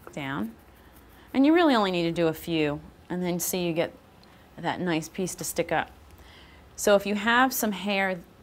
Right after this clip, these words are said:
there that looks like a little rat's nest, you're just gonna lightly comb that out.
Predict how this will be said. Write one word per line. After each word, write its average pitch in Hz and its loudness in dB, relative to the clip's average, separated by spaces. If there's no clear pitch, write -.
there 170 -2
that - -6
looks 180 -2
like 151 -2
a 160 -4
little 160 -2
rat's 151 -2
nest, 147 -10
you're 175 -6
just 190 -2
gonna 175 0
lightly 175 0
comb 175 -4
that 170 -4
out. 139 -8